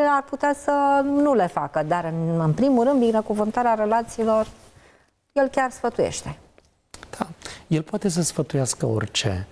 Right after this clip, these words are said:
Speaker 2: Și, din păcate, teologul acesta aparține de o biserică.
Speaker 1: Exact.
Speaker 2: Mă întreb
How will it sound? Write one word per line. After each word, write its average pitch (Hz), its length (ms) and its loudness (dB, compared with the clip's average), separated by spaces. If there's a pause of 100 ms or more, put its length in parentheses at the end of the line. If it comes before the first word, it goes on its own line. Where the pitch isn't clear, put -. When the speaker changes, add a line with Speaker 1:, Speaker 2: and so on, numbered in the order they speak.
(360)
Speaker 2:
Și, 117 480 0 (180)
din 131 220 2
păcate, 147 760 -2 (880)
teologul 165 420 0
acesta 160 360 -4
aparține 180 400 -2
de 160 120 0
o 175 60 2
biserică. 151 640 -2 (280)
Speaker 1:
Exact. 208 220 -4
Speaker 2:
Mă 151 100 2
întreb 170 300 0